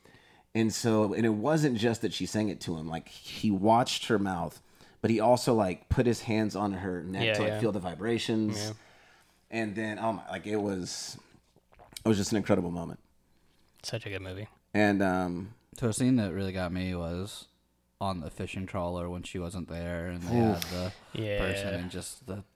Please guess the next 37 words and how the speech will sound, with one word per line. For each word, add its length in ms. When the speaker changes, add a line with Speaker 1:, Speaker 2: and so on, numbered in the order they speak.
Speaker 3:
ten-, 260
Speaker 2:
Yeah. 180
Speaker 3:
the 60
tension 460
and 160
the 80
pain 640
of 340
all 260
of 100
that 200
happening, 600
and 100
Speaker 2:
Yeah. 240
Speaker 3:
the 80
feeling 360
of 80
helplessness, 1080
like, 500
Speaker 1:
Letting 240
you 80
in 100
a 40
little 160
bit 220
is 180
that 220
Speaker 3:
Oh 100
Speaker 1:
the 100
Speaker 3:
my 60
Speaker 1:
Coast 240
Guard 200
was 120
Speaker 3:
gosh. 80
Speaker 1:
calling 260
them, 180
and 240